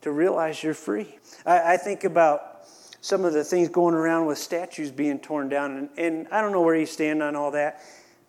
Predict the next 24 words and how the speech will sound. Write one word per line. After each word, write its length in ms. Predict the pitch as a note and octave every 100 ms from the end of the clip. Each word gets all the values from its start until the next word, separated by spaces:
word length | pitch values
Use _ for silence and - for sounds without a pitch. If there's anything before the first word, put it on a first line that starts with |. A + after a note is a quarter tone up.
| _
I'm 180 | A#3+ B3+
willing 180 | A#3+ G#3
to 80 |
have 100 | F#3+
a 60 | D#3
conversation 840 | - F#3 D#3+ - D3+ D#3 F3+ F3+ - _ _ _ _ _ _
civilly 560 | - - E3+ E3+ F3 F3+
about 800 | E3 D3+ D3 - - - _ -
Confederate 680 | D#3+ C3+ D3+ D3+ E3 E3 -
people 400 | E3+ E3 F#3+ - _ _ -
myself. 480 | D#3+ D#3+ E3+ E3+ -
You 80 | E3
may 160 | D#3
differ 320 | D3+ D#3 D#3 D#3
with 200 | D#3 D#3
me 120 | E3
on 120 | D#3+
that, 240 | D#3 E3 D#3+
but 160 | D#3+
when 180 | D#3+ F3+
you 140 | G3 A3+
tear 280 | - G#3+
down 240 | G#3+ G#3 F#3+
a, 120 | E3+